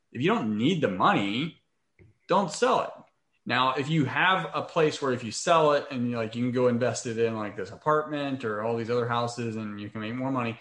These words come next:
fine, like, cool, like, just take the capital gains or ten thirty-one it. But if you don't have that opportunity cost and you don't need the money,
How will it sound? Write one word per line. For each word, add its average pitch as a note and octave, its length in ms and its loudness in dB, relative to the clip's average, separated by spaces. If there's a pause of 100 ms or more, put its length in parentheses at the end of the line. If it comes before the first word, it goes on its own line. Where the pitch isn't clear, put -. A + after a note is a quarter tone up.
(160)
fine, A2 320 -2
like, F2+ 160 -12 (400)
cool, A2 320 -4
like, G#2 200 -14 (440)
just - 180 -16
take A2 160 -6
the A#2 60 -10
capital A#2 280 -4
gains A2+ 300 -4
or C3 80 -4
ten A#2+ 160 -6
thirty-one A2 400 -2
it. G#2 140 -6 (300)
But B2+ 120 -2
if - 80 -6
you A#2 100 -2
don't D3 300 0
have D3+ 140 0
that C#3 120 0
opportunity C3+ 540 0
cost G#2+ 500 -4 (220)
and B2+ 80 0
you B2 80 4
don't C3 160 0
need A#2 120 -4
the G#2+ 60 -8
money, A2+ 500 -2